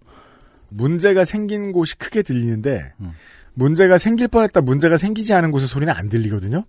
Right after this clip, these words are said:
Speaker 2: 네.
Speaker 1: 지금 청취자들을 탈탈 털어놓고 봐도 이번에 그 안전망의 수혜를 얻은 사람이 그렇지 못한 사람의 수보다 훨씬 많을 거란 확신이 저는 있어요.
Speaker 2: 네.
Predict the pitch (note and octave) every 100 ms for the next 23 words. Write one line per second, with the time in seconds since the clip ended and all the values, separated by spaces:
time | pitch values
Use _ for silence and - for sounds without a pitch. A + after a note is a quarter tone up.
0 | - F2+ D#2+ - _ - - - _ -
1 | - C3 F3+ A#3+ A3+ A#3+ A3+ - - A3+
2 | A3+ G#3+ G#3 G3+ G3 F#3+ F#3 F3+ F3+ F3
3 | G3 F#3 - A#3+ - C4+ B3+ A3+ G3+ F3+
4 | - D3 F#2+ F#2 D3 D2+ C2+ - - -
5 | - - C#3+ D3 G#3 A3 G#3+ F#3 - -
6 | G3+ G#3 G3+ F#3 D#3 - _ G#2+ B2+ E3
7 | F#3 F3+ F3 E3+ D#3+ D#3+ D#3 - - G#3+
8 | A#3+ A#3+ F3 A2 C#3+ D#3 D3+ C3+ A#2 G#2+
9 | D#3 G2 C#2+ - - - C3+ F#3+ - D#3
10 | A#2 C3+ B2 A#2+ A#2 A2 - A2 A2 G3+
11 | - G#3 D#3 A#2 - G#2+ A#2 F3+ - G#3+
12 | D3+ F#2 D2 C2 - G2+ D#2+